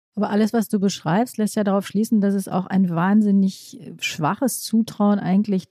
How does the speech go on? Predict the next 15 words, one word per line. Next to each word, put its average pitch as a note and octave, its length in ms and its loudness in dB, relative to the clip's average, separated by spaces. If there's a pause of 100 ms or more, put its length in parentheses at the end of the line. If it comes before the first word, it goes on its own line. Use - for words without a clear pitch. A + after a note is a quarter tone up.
(100)
dann F3 280 4
bei F3 120 0
den E3+ 160 0
Demokraten E3+ 640 -2
in F3+ 120 2
den E3+ 140 0
eigenen E3+ 460 0
Mann A3 240 2
gibt. D#3 260 -6
Denn E3 140 2
so E3+ 80 -2
eine F3 180 0
Angst F#3+ 340 -2
vor F3+ 180 -2
einem, F3 400 0